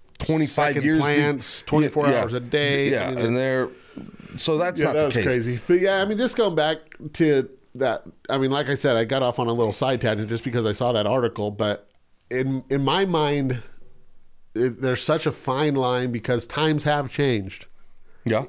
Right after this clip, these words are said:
Speaker 2: Times have changed, and for the good, for the better, the worse, whatever you wanna call it. But, um,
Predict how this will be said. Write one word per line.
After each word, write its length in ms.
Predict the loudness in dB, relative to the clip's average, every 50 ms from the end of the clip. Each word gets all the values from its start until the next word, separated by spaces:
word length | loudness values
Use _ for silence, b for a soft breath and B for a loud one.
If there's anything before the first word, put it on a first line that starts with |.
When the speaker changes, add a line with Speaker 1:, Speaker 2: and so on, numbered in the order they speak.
| -10 -16 -10 -4
Speaker 2:
Times 300 | -2 0 0 2 2 0
have 100 | 0 0
changed, 560 | 0 0 0 0 0 -2 -4 -8 -12 -14 -14
and 640 | -8 -4 -2 -2 0 -2 -2 -4 -6 -6 -8 -10
for 120 | -6 -4 -2
the 120 | -2 -2
good, 420 | -4 -4 -2 0 2 2 2 0
for 140 | 0 -4 -4
the 80 | -4 -2
better, 400 | 0 0 0 0 2 0 0 0
the 100 | 0 -2
worse, 320 | -2 -2 -2 -2 -4 -2
whatever 240 | 0 0 0 0 0
you 80 | 0 -2
wanna 180 | -2 -4 -4
call 300 | -4 -2 0 0 2 2
it. 180 | 0 -2 -4 -4
But, 300 | 0 0 0 0 -2 -6 B B B B B B B B B B B B B
um, 640 | -2 0 2 2 2 0 0 -2 -4 -6 -8 -10